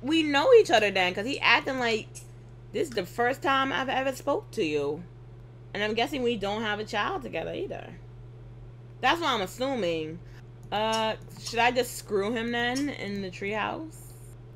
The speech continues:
Like, I wish we could do it in this shed. Ooh, you have a basement in your house?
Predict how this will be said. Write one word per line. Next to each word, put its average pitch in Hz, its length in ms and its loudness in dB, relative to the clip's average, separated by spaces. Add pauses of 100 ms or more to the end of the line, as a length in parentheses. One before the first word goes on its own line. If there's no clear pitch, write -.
Like, 165 100 -6
I 170 100 4
wish 269 240 2
we 339 120 4
could 247 220 0
do 285 200 0
it 262 220 2 (140)
in 240 180 0
this 220 200 2
shed. 254 420 0
Ooh, 233 100 -2
you 262 100 6 (100)
have 277 60 0
a 180 80 2
basement 175 380 2
in 427 60 0
your 466 140 -2
house? 494 220 -10